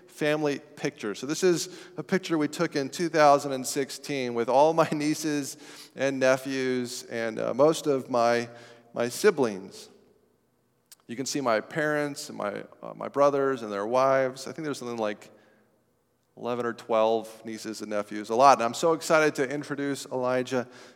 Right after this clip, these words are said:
to them. But when I look at this picture, this is one of my favorite pictures. Have it up around the place. It, it creates, like, a, a sense of longing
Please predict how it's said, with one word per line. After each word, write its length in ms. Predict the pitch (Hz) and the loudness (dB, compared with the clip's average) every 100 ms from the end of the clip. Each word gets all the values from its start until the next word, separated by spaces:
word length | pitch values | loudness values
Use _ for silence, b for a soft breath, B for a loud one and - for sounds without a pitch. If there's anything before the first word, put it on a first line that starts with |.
| B | B
to 280 | - 185 208 | -4 -2 0
them. 220 | 131 104 | -2 0
But 120 | 117 | 0
when 120 | 135 190 | 6 8
I 140 | 226 | 8
look 200 | 190 233 | 6 0
at 60 | 202 | 0
this 140 | 180 | -2
picture, 320 | - 185 160 | 2 2 2
this 120 | 151 | -2
is 100 | 190 | -2
one 120 | 175 185 | 0 4
of 60 | |
my 100 | 170 | 4
favorite 380 | 160 156 180 180 | 4 0 0 0
pictures. 580 | 156 131 - 135 151 - b b b b _ _ | -4 -4 -6 -6 -8 -16 b b b b _ _
Have 200 | - 165 | 2 4
it 60 | 175 | 6
up 120 | 165 | 4
around 240 | 170 139 131 | 4 2 2
the 60 | |
place. 560 | 123 127 135 - - - _ b b b _ - | 0 0 0 -6 -14 -18 _ b b b _ -6
It, 220 | 175 - | -6 -2
it 140 | 175 170 | -4 0
creates, 500 | 190 202 196 - - - - | 4 4 4 -2 -8 -16 -2
like, 300 | 151 147 - | -2 -2 -8
a, 140 | 127 - | -10 -10
a 40 | - | -6
sense 280 | 175 165 | -4 -2
of 160 | 165 131 | -2 0
longing 560 | 135 160 180 110 104 | 0 0 0 -6 -12